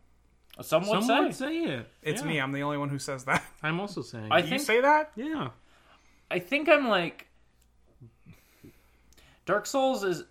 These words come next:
Speaker 1: Dark Souls one is, like, my favorite, but I think, like, the best one for me is Bloodborne, and then closely followed by two,
Speaker 2: Bloodborne's
Speaker 1: but
Speaker 2: not a Dark Souls.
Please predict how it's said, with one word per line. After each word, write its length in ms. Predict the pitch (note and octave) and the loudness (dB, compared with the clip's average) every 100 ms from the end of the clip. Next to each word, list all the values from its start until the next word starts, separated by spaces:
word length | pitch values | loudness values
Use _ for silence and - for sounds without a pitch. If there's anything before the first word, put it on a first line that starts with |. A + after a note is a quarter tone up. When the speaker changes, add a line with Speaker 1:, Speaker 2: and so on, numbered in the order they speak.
| D3+ | -2
Speaker 1:
Dark 180 | F#3+ G#3+ | 0 0
Souls 280 | B3 A3 C#3 | -2 -6 -4
one 280 | C#3 D3 | -2 0
is, 120 | C#3 A#2+ | 0 -2
like, 200 | A#2+ A2 | -2 -2
my 120 | G#2 | -8
favorite, 440 | - A#2 A#2+ C#3 | -4 -4 -2 -2
but 80 | C3 | 0
I 60 | A#2+ | -2
think, 280 | D#3+ E3 C#3+ | -4 -6 -4
like, 200 | A#2+ - | -4 -4
the 120 | F#2+ F2 - | -10 -12 -6
best 320 | G#2+ A#2+ - D3+ | 0 0 -2 -6
one 200 | D3 C#3+ | -6 -6
for 140 | D3+ | -8
me 240 | C#3+ D3 | -8 -6
is 160 | C#3 A2 | -6 -8
Bloodborne, 580 | G2+ A#2+ B2 B2+ B2+ B2 | -2 0 0 -2 -2 -2
and 100 | A2+ | -4
then 120 | G#2+ | -8
closely 400 | F#2 A2 G#2 A#2+ A2 | -8 -8 -8 -8 -4
followed 340 | A2+ A2+ A2+ | -2 -2 0
by 140 | A#2+ | -2
two, 400 | A#2+ C3+ C3 C3 C#3+ | -2 -6 -6 -4 -2
Speaker 2:
Bloodborne's 320 | E3 E3 D3+ | -2 -2 -2
Speaker 1:
but 100 | D3+ | -2
Speaker 2:
not 140 | C#3 | -4
a 40 | A#2+ | -4
Dark 220 | A#2+ A#2+ | -8 -8
Souls. 380 | A#2+ A2 A2+ | -12 -12 -16